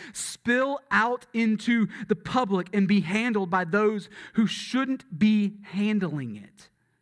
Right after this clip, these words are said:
Their laziness is on display.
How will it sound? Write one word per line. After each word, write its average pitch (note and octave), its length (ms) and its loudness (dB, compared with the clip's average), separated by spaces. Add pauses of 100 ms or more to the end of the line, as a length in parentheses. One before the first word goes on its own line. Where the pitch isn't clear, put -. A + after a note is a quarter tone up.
(1900)
Their F3 160 2
laziness E3+ 580 2
is D3 80 -6
on D3 140 -2
display. B2 580 -10